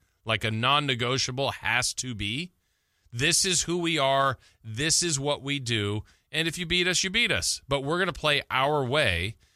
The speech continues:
and that, I think, some teams have, uh,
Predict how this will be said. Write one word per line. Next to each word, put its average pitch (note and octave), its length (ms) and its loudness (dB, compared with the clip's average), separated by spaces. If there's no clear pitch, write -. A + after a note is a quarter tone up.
and B2 580 0
that, D#3+ 540 0
I C#3 140 2
think, C#3 440 -2
some D3+ 380 2
teams C3+ 360 -2
have, A#2+ 180 0
uh, G#2+ 100 -4